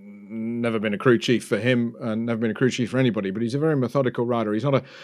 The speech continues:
chuck it around and, and fling it. Those days were the, um, the early,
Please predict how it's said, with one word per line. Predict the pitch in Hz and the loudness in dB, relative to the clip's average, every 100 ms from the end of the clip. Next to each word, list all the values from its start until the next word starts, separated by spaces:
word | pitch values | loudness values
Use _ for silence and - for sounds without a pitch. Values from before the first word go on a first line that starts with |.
| - - - | -20 -20 -12
chuck | - 156 139 | 4 4 4
it | 120 | 2
around | 120 127 123 120 120 | 2 4 4 4 2
and, | 117 110 113 | 2 0 -2
and | 120 110 | -4 -4
fling | - 135 107 | 0 0 2
it. | 101 - | -2 6
Those | 139 135 | 8 8
days | 135 123 123 117 | 6 6 6 4
were | 127 117 - _ _ _ | 2 2 -4 _ _ _
the, | 190 143 123 120 113 120 | 0 4 6 4 2 2
um, | 117 113 | 2 0
the | 113 123 | 0 4
early, | 123 120 117 | 6 6 2